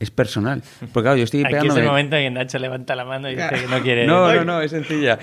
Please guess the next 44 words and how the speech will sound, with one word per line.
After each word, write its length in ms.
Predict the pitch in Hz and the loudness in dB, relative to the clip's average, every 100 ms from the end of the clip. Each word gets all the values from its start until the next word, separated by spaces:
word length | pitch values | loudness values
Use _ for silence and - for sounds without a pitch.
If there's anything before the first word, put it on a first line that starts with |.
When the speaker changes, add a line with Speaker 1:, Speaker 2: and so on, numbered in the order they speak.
| - 175 127 | -8 -10 -2
Speaker 1:
Es 120 | 127 | 0
que 120 | 180 | 2
como 140 | 143 117 | 2 2
nos 80 | 110 | 0
estamos 260 | 131 165 | 0 0
pegando 280 | 175 170 165 | 0 0 0
siempre, 340 | 160 160 160 - - | 0 0 -2 -6 -18
los 240 | - 110 107 | -4 -2 2
marketers 440 | 117 139 143 151 | 2 2 0 2
de 80 | 143 | 2
turnos, 420 | 139 156 165 180 - - - | 0 0 -2 -4 -10 -16 -4
nos 120 | 113 | -2
estamos 200 | 113 120 | 0 0
pegando 240 | - 135 | 0 0
todos 140 | 127 135 | 2 2
los 80 | 131 | 2
días, 240 | 127 104 | 0 0
día 140 | 107 | 2
a 20 | 113 | 2
día 160 | 123 | 2
con 80 | 113 | 2
las 100 | 110 | 0
campañas, 480 | 107 98 113 104 98 | -2 0 0 0 -4
todos 140 | 104 98 | -4 0
los 40 | |
días, 240 | 98 87 | 0 0
nuevas 200 | 101 95 - | 0 -2 -4
cosas, 260 | 92 90 | -8 -6
vas 100 | 95 | -8
cambiando, 360 | 95 92 90 90 | -6 -8 -8 -8
anuncios, 320 | 92 87 90 | -8 -8 -8
tal 160 | 101 95 | -4 -4
y 20 | |
cual, 160 | 92 92 | -2 -2
esto 140 | - | 0
y 40 | |
lo 100 | 104 | 2
otro. 340 | 107 120 127 - _ _ _ - - - | 4 2 0 -4 _ _ _ -20 -20 -4
Em, 880 | 113 107 104 104 101 98 95 92 92 - - - - _ _ | 0 2 2 0 -2 -2 -2 -4 -6 -12 -20 -20 -20 _ _
¿qué 120 | 127 | 0
C 120 | 175 | 2
T 180 | 143 117 | 2 2
Rs 220 | 113 107 | 2 0
tenéis? 460 | - 98 90 - | 0 0 -2 -10